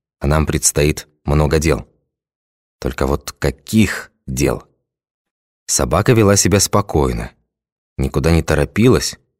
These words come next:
будто у нас вагон времени, а не одна короткая летняя ночь. Ошейник ее тоже не беспокоил. «Может быть, — подумал я, — Танока потому и носила его, не снимая,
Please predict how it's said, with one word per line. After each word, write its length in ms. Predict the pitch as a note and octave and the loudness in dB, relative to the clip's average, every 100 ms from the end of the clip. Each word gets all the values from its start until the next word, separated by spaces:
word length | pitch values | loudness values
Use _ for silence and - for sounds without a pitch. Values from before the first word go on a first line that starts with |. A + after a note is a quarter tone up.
| _ _ | _ _
будто 320 | B1 C#2 - D2+ | -8 -8 -2 0
у 20 | |
нас 220 | D#2+ - | 2 0
вагон 280 | D#2 E2 D2+ | 0 2 2
времени, 420 | E2 D#2+ B1+ A1+ | 2 0 0 -4
а 200 | B1+ C2+ | -8 -6
не 140 | A1+ | -2
одна 240 | C2 B1+ C2 | -2 -2 -2
короткая 420 | D2 C#2 - C#2+ | 0 -2 0 0
летняя 280 | C#2 C2+ D2 | 2 2 2
ночь. 280 | C#2+ - - _ _ _ _ _ _ _ _ _ | 0 -2 -14 _ _ _ _ _ _ _ _ _
Ошейник 600 | - - F2 G#2 G#2+ F2+ | -6 -2 2 4 4 2
ее 200 | F2 F#2 | 2 2
тоже 340 | - C#3 D2 | 4 4 4
не 100 | C#2+ | 0
беспокоил. 580 | A#1+ - B1+ A#1+ - - _ _ _ _ _ _ _ _ _ _ _ _ - | -2 -4 -6 -4 -6 -10 _ _ _ _ _ _ _ _ _ _ _ _ -8
«Может 320 | C2 C2+ C2 | -4 -4 -2
быть, — 300 | D2+ - - _ _ _ | -2 -4 -10 _ _ _
подумал 280 | A#1+ B1+ B1 | -4 -2 -2
я, — 200 | B1+ - _ _ _ _ | -4 -8 _ _ _ _
Танока 320 | - D2+ D#2 - | -2 0 0 -2
потому 360 | D#2 D#2+ D#2+ | 0 2 4
и 40 | D#2 | 2
носила 420 | D#2 - C#3 A#2 | 2 2 4 4
его, 200 | D#2+ D2 | 4 0
не 80 | C#2 | 0
снимая, 520 | - E2+ C#2 A#1+ | 2 2 2 -2